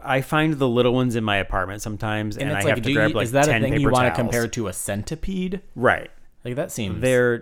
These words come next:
Speaker 1: disgusting and tiny.
Speaker 2: Yeah.
Speaker 1: Reby.
Speaker 2: Yeah.
Speaker 1: I want more for her.
Speaker 2: Yeah.
Speaker 1: This was a hit song. This was a
Speaker 2: This
Speaker 1: gold
Speaker 2: was a
Speaker 1: record.
Speaker 2: hit song, and I don't know how you
Speaker 1: Congrats.
Speaker 2: dance to it.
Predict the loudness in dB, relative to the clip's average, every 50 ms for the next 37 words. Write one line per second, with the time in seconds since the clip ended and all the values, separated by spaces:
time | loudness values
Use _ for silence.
0 | -6 -8 -8 -4 -2 -2 -2 -2 -2 -4 -2 -2 -2 -2 -2 -4 -4 -4 -6 -10
1 | -16 -20 -20 _ _ -16 -12 -10 -8 -8 -10 -12 -14 -12 -10 -8 -8 -8 -8 -10
2 | -12 -12 -14 -16 -18 -16 -14 -14 -14 -14 -14 -12 -10 -8 -8 -8 -10 -14 -18 -18
3 | -14 -14 -12 -10 -6 -6 -6 -6 -8 -10 -10 -10 -10 -12 -12 -16 -20 -20 -12 -8
4 | -6 -6 -6 -6 -6 -2 -2 0 0 2 0 2 0 0 0 0 0 0 0 -2
5 | -6 -6 -4 -2 0 2 4 6 6 6 6 6 6 6 4 4 6 6 6 6
6 | 8 6 6 4 4 4 4 4 4 4 2 0 2 2 2 2 2 2 0 2
7 | 2 2 2 0 -2 -8 -12 -12 -12 -14 -16 -18